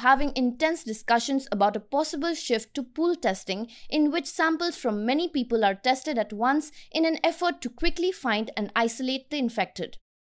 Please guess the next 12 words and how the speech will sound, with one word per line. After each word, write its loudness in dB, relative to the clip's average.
After 4
Doctor 4
Fauci's -2
warning, 4
in -2
what 2
can -2
be 0
called 2
a -4
serious -2
admonition, -2